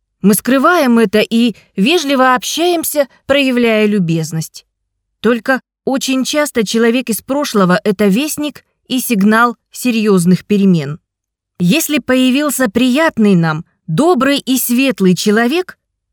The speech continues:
это знак того, что мы на правильном пути. Мы справились с какой-то важной задачей,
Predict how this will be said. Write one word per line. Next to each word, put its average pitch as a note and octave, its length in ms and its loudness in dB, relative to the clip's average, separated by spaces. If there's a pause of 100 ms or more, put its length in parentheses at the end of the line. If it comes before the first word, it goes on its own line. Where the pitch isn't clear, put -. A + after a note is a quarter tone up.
это F#4 240 0
знак C#4 260 -2
того, A#3+ 300 -2
что - 180 -2
мы A#3+ 120 0
на A#3 140 2
правильном G3 580 2
пути. E3 440 -6 (360)
Мы A3+ 160 -2
справились B3+ 540 0
с - 40 -10
какой-то G#3 460 0
важной A3+ 320 2
задачей, F3+ 640 -2